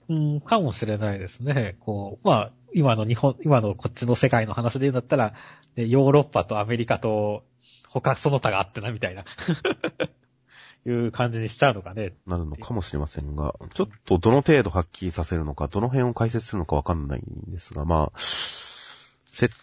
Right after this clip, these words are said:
Speaker 2: 定自体にまあ実はそれほど僕はあんまり興味は抱かないですが、
Speaker 1: うん。
Speaker 2: 抱かないですが、ではまあ、でもまあ、それもまあ、ワールドトリガーを十分に楽しむための勉強だと思って、
Speaker 1: <laughs>
Speaker 2: 頑張って読みますよ。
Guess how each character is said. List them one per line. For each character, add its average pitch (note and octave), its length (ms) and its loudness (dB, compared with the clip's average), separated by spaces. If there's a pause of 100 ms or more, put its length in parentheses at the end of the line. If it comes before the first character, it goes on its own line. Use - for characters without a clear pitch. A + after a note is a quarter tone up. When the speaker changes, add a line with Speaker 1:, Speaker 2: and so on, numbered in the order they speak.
(420)
Speaker 2:
定 D#3+ 140 8
自 D3+ 180 4
体 A#2+ 180 6
に E2+ 100 2
ま G2 160 4
あ D#2 60 4
実 D#2+ 180 -4
は F#2+ 60 4
そ - 120 -4
れ F#2+ 60 -6
ほ A2 60 -4
ど G2+ 80 -2
僕 G2 220 -2
は F#2 100 6
あ F2+ 40 6
ん F#2+ 60 0
ま G#2 60 0
り F#2+ 80 -2
興 C3 200 -2
味 G2+ 80 -2
は D2+ 100 0
抱 A2 160 0
か C#3 100 2
な A2+ 60 4
い E2 60 -2
で F#2+ 100 0
す - 140 -8
が、 C#2+ 140 -2 (380)
Speaker 1:
う C3+ 60 -16
ん。 A2+ 120 -16 (220)
Speaker 2:
抱 F#2+ 140 -4
か A#2+ 100 -4
な F2+ 80 -2
い D2+ 60 -6
で F2+ 80 -8
す E2 120 -10
が、 D2+ 140 -2 (960)
で A2 100 2
は G2+ 100 4
ま F2 340 4
あ、 - 80 -16
で A2+ 80 0
も A2+ 80 -2
ま F2 280 0
あ、 - 40 -14
そ - 100 -12
れ F#2 60 -4
も F#2+ 100 -4
ま F#2+ 320 -4
あ、 - 80 -20
ワ F2 120 2
ー - 20 4
ル F#2+ 60 -2
ド G#2 80 -4
ト A2+ 120 -2
リ G2+ 60 -2
ガ D2+ 140 2
ー C2+ 40 -2
を D2 80 -6
十 F#2+ 160 -2
分 F#2+ 140 -2
に D#2+ 60 -2
楽 E2+ 180 0
し - 120 -4
む E2+ 60 -2
た E2 100 0
め D#2 60 0
の D2 80 -2
勉 D#2+ 180 0
強 E2 120 -4
だ F2 80 0
と D2 100 -6
思 C#2+ 100 -8
っ - 40 -18
て、 - 220 -12 (560)
Speaker 1:
<laughs> - 580 -6
Speaker 2:
頑 E2 120 2
張 F2+ 80 4
っ - 20 2
て - 80 -8
読 D2 120 -2
み D2 60 -2
ま D#2 80 0
す - 120 -10
よ。 - 120 -12